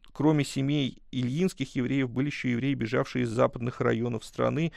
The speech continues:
и тоже попавшие в ильинское гетто. У здания полиции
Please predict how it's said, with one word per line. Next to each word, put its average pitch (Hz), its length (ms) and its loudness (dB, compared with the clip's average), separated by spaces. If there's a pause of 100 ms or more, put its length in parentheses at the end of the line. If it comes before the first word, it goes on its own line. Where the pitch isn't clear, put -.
(120)
и 135 100 -2
тоже 127 340 -2
попавшие - 560 0
в 113 80 -4
ильинское 110 560 -4
гетто. - 500 -14 (600)
У - 80 -6
здания 107 400 4
полиции 151 720 0